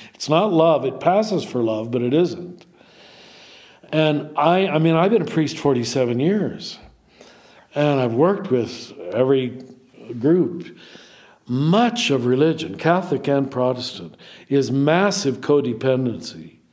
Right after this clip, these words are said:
Of the laity upon the clergy. And we perpetuate that. I'm not trying to be cynical or unkind. I'm really not. But we perpetuate that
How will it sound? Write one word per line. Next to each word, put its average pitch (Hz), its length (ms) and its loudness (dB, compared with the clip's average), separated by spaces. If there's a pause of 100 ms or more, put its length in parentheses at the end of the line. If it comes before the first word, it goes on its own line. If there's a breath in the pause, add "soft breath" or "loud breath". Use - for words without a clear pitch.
(640 loud breath)
Of 139 280 2
the 135 120 4
laity 151 640 2
upon 135 320 0
the 135 80 0
clergy. 196 560 -4
And 147 220 2
we 233 260 4
perpetuate 175 920 0
that. 127 480 -2 (600 loud breath)
I'm 156 140 2
not 233 220 2
trying 170 220 2
to 156 60 2
be 151 120 0
cynical 208 540 4
or 139 140 4
unkind. 165 520 2
I'm 143 160 2
really 190 260 2
not. 143 480 0 (420 loud breath)
But 165 140 4
we 170 180 2
perpetuate 170 800 0
that 143 380 0